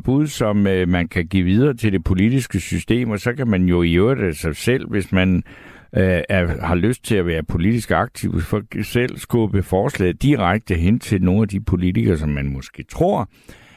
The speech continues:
øh, kunne se nogle idéer i det her, fordi det er jo et stort politisk spørgsmål også, nemlig at vi mangler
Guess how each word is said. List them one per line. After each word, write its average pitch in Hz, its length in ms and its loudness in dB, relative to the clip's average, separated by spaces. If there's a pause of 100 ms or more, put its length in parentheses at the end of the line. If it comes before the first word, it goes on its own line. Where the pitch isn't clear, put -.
(220)
øh, 98 500 0
kunne 107 380 0
se 123 300 0
nogle 107 300 2
idéer 95 420 0
i 87 240 -2
det 92 140 4
her, 92 180 2
fordi 104 440 0
det 90 160 2
er 110 80 0
jo 147 180 0
et - 200 -4
stort 135 380 -2
politisk 110 600 -4
spørgsmål 101 640 -4
også, 104 360 -2
nemlig 98 420 4
at 87 240 0
vi 98 100 4
mangler 67 460 0